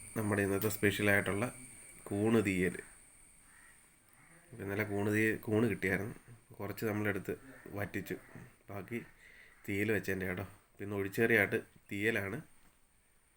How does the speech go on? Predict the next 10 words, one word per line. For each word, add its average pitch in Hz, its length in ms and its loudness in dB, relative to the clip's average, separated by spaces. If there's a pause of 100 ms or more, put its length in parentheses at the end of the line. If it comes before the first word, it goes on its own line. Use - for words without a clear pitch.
(440)
ഇതെങ്ങനെ 110 340 4
വെക്കുന്നതിനുള്ള 110 540 2
വീഡിയോ 104 260 4
ഞാൻ 104 160 4
YouTube-ൽ 104 340 0
അപ്ലോഡ് 101 260 0
ചെയ്തിട്ടുണ്ട് 90 300 0
കേട്ടോ. 92 160 -6 (3250)
പിന്നെ 107 220 -2
ഇത്രയാണ് 110 340 2